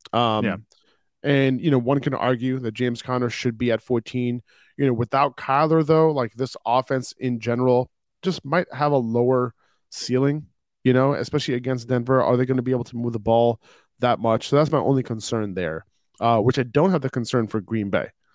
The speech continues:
Speaker 1: So that's why I have
Speaker 2: Right.
Speaker 1: Aaron Jones ahead of James Conner. But, you know, James Conner, three of his last four games, he's won over twenty P P R fantasy points.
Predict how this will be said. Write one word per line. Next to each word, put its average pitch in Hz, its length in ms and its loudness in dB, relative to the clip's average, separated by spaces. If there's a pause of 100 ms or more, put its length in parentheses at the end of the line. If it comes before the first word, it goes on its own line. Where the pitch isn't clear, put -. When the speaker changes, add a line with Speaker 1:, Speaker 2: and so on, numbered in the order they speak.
(140)
Speaker 1:
So - 140 -6
that's 135 200 2
why 127 220 4
I 117 120 0
have 123 140 2
Speaker 2:
Right. 101 100 0
Speaker 1:
Aaron 117 120 0
Jones 110 220 -4
ahead 110 220 -2
of 104 80 -2
James 101 240 -6
Conner. 160 280 2
But, 143 240 0 (480)
you 131 140 0
know, 127 160 2
James 160 320 0
Conner, 143 460 2 (140)
three 156 200 6
of 156 60 2
his 139 140 2
last 135 300 0
four 127 240 2
games, 120 380 -2
he's 117 160 -6
won 127 160 0
over 120 240 -2
twenty 117 340 -4
P 117 140 -6
P 113 120 -6
R 98 140 -2
fantasy 95 380 -8
points. 80 360 -10